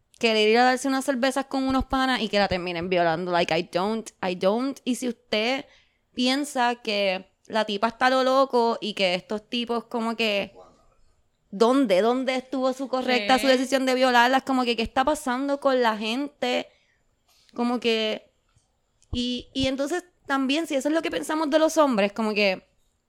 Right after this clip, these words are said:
Speaker 1: si nosotros pensamos que los hombres tienen tan poco control de que una tipa sale a beber con ellos y es como que, "Ah, la tengo que violar porque tiene un chocho y está borracha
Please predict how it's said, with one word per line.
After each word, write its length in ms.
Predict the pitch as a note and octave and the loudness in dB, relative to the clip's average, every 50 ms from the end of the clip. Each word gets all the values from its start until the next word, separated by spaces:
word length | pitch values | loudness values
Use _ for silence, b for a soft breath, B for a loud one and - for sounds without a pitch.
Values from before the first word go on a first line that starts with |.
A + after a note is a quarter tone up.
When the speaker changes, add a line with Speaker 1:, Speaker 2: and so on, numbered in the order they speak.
| _ _ _ _ _ _ _ _ _ _ _ _ - | _ _ _ _ _ _ _ _ _ _ _ _ -2
Speaker 1:
si 120 | - B3+ | 0 0
nosotros 260 | B3+ B3+ B3+ C4 C#4 | 2 2 0 -2 -2
pensamos 320 | - E4 D#4 E4 D#4+ E4 D#4+ | -2 -4 -4 -2 -4 -2 -2
que 100 | E4 D#4 | 0 0
los 120 | D4+ D4+ | 2 2
hombres 320 | D#4 D4 D4 D4 C#4+ C#4+ | 2 2 2 0 0 -2
tienen 360 | - C4+ B3+ C4 C#4 C#4+ C#4 - | -2 -2 -2 -2 -2 -4 -4 0
tan 260 | - C4 C4 C4 B3 | 0 0 0 0 2
poco 280 | - B3+ B3 B3+ C#4 | 2 2 4 4 2
control 540 | C#4 C#4+ C#4 C#4 - - C4+ C4+ C4 C4 B3+ | 0 0 -4 -4 -2 0 2 2 4 2 2
de 140 | B3 A#3+ A3 | 2 0 2
que 280 | A3+ G#3+ G#3+ - - - | 2 2 2 2 0 -2
una 260 | - A3+ A#3 A#3 A#3+ B3 | -2 0 0 2 0 0
tipa 280 | C4+ C4 A#3 C4+ C4+ C4 | -2 -2 2 2 2 2
sale 240 | - C#4 C4 C4 | 4 2 4 6
a 80 | B3+ B3+ | 4 4
beber 300 | C4 C4 B3+ C4 B3 A#3+ | 4 4 4 2 2 0
con 200 | - C4+ B3+ B3+ | -2 -2 0 0
ellos 300 | B3+ B3 B3 A#3+ A#3+ - | 2 2 2 2 2 2
y 60 | G#3+ | 0
es 40 | A3+ | 0
como 140 | - B3 A3+ | 4 6 8
que, 60 | B3 | 10
"Ah, 100 | C#4+ D4+ | 10 10
la 100 | D4 C4+ | 8 8
tengo 180 | C4 C4+ D4+ C#4+ | 6 2 0 0
que 100 | D#4 E4 | 0 2
violar 320 | D#4+ D#4 D4 D4+ D4+ E4 D#4+ | 4 6 6 8 6 6 4
porque 180 | D#4+ C4 D4 | 2 -2 -2
tiene 160 | A#3 C#4+ D4 D4+ | 0 2 0 0
un 120 | D#4+ - | 0 -2
chocho 360 | - D#4+ E4 D#4 D#4 D#4 E4 D4+ | 2 4 4 4 4 2 0 -2
y 20 | |
está 160 | D4+ - C#4 | 4 6 6
borracha 600 | C4+ C#4 D4+ C#4+ D#4 D4+ D4+ D#4 D#4+ D#4+ C#4 B3+ | 6 6 4 4 2 2 2 2 2 4 2 2